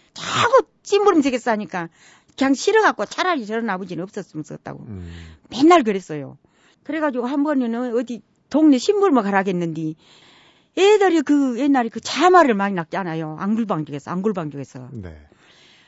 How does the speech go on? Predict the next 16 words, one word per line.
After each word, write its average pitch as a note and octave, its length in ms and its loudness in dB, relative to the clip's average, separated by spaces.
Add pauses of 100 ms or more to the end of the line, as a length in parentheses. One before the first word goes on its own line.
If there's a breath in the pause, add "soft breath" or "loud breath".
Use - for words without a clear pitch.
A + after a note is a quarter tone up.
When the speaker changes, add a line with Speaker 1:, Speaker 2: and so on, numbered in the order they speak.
(160 soft breath)
Speaker 1:
얼마나 B4+ 580 2
재밌게 F4+ 420 -2
낳으니까 B3 600 2
막 G3 180 -6 (360)
나도 C4 240 0
거기서 C4 320 0 (180)
따라서 C4+ 320 2
보니라고 G#3+ 540 -2 (580 soft breath)
딱 C4+ 100 -10 (140)
한 G#3 640 0 (840)
모르고 A#3+ 300 -6
한 A#3+ 200 -2
열 A3+ 100 0
살 A#3 200 0
때나 F3 260 -4
되었던가. D#3 640 -10